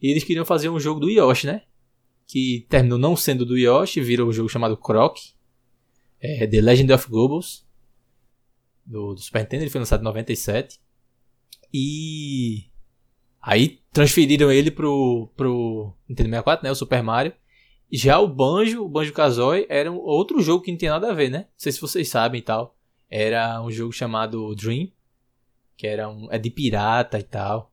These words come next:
Que era um jogo parecido com o Mario R P G, assim, meio,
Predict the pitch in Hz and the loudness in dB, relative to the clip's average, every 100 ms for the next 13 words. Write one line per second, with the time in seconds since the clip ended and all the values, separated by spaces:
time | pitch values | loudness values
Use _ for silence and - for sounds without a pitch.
0 | _ _ _ _ 120 127 147 139 156 - | _ _ _ _ -2 0 2 2 0 0
1 | 151 165 - 170 180 196 180 151 147 156 | 0 0 -4 -8 -8 -10 -6 -2 0 2
2 | 139 139 151 120 117 123 - 113 131 | 0 0 -2 -2 0 -2 -4 -4 -4